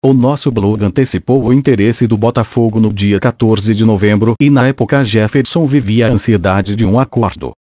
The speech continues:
Uma possível negociação séria muito bem vista. "Seria uma honra vestir a camisa do Botafogo. Um clube com uma história gigante e com uma torcida maravilhosa",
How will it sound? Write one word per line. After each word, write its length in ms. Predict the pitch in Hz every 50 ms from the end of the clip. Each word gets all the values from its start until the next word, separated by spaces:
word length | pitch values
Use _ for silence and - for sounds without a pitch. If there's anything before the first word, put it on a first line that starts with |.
| _ _ _ _ _ _ _ _ _ _ _ _ _ _ _ _ _ _ 143
Uma 200 | 147 151 143 127
possível 580 | - - 78 - - - 120 113 101 104 107
negociação 760 | 101 120 135 135 135 131 - 143 127 - - - 117 101 95
séria 400 | - - - 113 117 117 117 104
muito 260 | 87 107 139 139 120
bem 220 | 98 87 104 120 143
vista. 480 | 135 113 123 104 85 - - 67 - - _ _ _ _ _ _ _ _ _ -
"Seria 520 | - - 107 90 87 113 127 135 123 117
uma 220 | 117 131 135 117 110
honra 200 | 110 104 110 117
vestir 520 | 120 113 90 - - - - 117 117 113
a 60 | 110
camisa 460 | - - 117 104 107 110 110 110 123
do 120 | 113 110 110
Botafogo. 680 | 104 113 120 - 110 - - 120 101 85 - 64 62 - - _ _ _ _ _ _ _ _ -
Um 100 | 160 156
clube 320 | - - 139 139 127 127
com 140 | - - 139
uma 400 | 135 131 113 104 110 120 117 120
história 500 | 131 135 - - 120 107 107 104 110 113
gigante 560 | 101 101 110 113 120 127 113 90 - - - 113 -
e 80 | 143
com 140 | 131 - 143 147
uma 240 | 151 156 160 147
torcida 540 | 143 - 127 110 - - - 113 104 98 110
maravilhosa", 800 | 104 117 117 117 117 113 117 117 113 117 101 85 76 - - 53